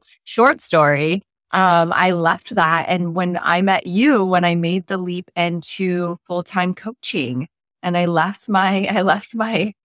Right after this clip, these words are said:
um, most stable, secure position I could be in and, and went and, and to serve people in a way that really made sense for me, 'cause the position I was in cou-,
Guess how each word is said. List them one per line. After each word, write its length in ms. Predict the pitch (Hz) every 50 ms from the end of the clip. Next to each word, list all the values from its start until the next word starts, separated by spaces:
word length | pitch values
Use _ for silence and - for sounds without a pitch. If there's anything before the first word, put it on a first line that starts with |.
| _ _ _ _ -
um, 360 | 190 196 185 180 180 190 - - -
most 300 | 196 190 180 196 196 -
stable, 320 | - - 196 190 - 196
secure 400 | 196 - 202 190 - - 165 170
position 440 | 170 - 160 156 165 156 - 165 151
I 100 | 160 160
could 180 | - - 156 147
be 140 | - 180 180
in 240 | 175 165 160 160 -
and, 220 | - 170 170 165 -
and 220 | - 175 170 165
went 240 | 165 170 170 165 - -
and, 360 | 180 170 165 156 143 147 - _ _ _ -
and 420 | 185 175 165 160 160 156 156 156 - -
to 160 | - - 180
serve 340 | 147 - - 185 185 175 - -
people 280 | - 185 - - 165 160
in 80 | 151
a 40 | 151
way 160 | 147 147 151
that 180 | 147 151 - -
really 220 | 156 147 143 147
made 200 | 143 139 131 131 -
sense 220 | - 135 135 -
for 120 | - 143
me, 160 | 139 131 123 127
'cause 120 | - 147
the 100 | 156 135
position 340 | - 143 - 156 - - 143
I 80 | 139
was 140 | 143 147 139
in 200 | 139 139 131 143 _ _ _ _ _ _ -
cou-, 140 | - -